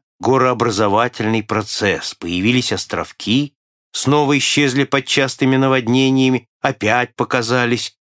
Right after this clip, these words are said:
некоторые из них соединились вместе и образовали континенты. Наконец, Земля географически установилась такой, какой мы ее теперь видим. Земля отвоевала у воды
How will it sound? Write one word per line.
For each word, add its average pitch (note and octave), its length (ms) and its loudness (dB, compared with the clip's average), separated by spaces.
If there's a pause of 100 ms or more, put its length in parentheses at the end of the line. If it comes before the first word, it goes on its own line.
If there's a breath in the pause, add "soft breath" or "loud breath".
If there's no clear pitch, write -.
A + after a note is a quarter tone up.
(120)
некоторые D3 460 0
из G#2+ 100 -4
них D3+ 180 0
соединились C#3+ 800 0
вместе B2+ 760 0 (180)
и A#2 80 2
образовали G2 600 0
континенты. D3+ 1040 -6 (1000)
Наконец, A#2 420 0
Земля B2 520 2
географически A2+ 920 0
установилась G2 800 -2
такой, D#3+ 500 -2 (160)
какой F3+ 320 -2
мы B2+ 160 2
ее B2+ 280 0
теперь D#2+ 380 -6
видим. C2 440 -10 (1040)
Земля A2+ 420 0
отвоевала B2+ 540 2
у A2+ 100 2
воды G#2+ 460 0